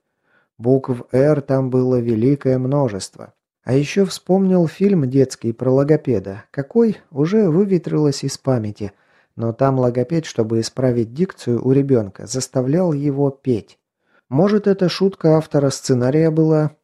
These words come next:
а может и методика у настоящих логопедов позаимствованная. А неважно. Какая разница, как слова произносить? Главное – произносить. Тоже из книжки "Два капитана" Кох почерпнул.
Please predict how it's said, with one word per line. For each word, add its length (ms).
а 120
может 400
и 60
методика 720
у 80
настоящих 760
логопедов 680
позаимствованная. 1080
А 120
неважно. 720
Какая 400
разница, 560
как 260
слова 380
произносить? 880
Главное – 640
произносить. 800
Тоже 340
из 120
книжки 640
"Два 260
капитана" 560
Кох 300
почерпнул. 640